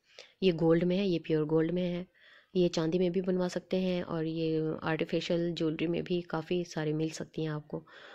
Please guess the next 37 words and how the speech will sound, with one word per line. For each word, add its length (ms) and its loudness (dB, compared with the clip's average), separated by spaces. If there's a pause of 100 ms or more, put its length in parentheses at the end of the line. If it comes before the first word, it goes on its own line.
(580)
और 120 2
ये 500 4
येलो 420 2
स्टड 380 0
हैं 280 -2 (260)
और 120 2
रिंग 260 2
हैं, 220 -2
ये 220 0
ए-, 360 0
येलो 520 0
एयर 240 0
स्टड 360 -4
हैं। 180 -4 (920)
ये 180 4
भी 280 2
स्टड 420 -4 (100)
और 300 -2
रिंग 300 0
है। 100 -2
आप, 180 -6 (800)
ये 180 0
नेकलेस 460 -2
नहीं 160 0
है 100 2
इसके 220 -4
साथ। 220 -4 (1600)
अच्छा, 220 -4
ये 180 2
भी 120 4
रिंग 240 0
है 140 -2
और 200 -2
एयर 220 0
स्टड 320 -4
है। 220 -2
ये 460 -2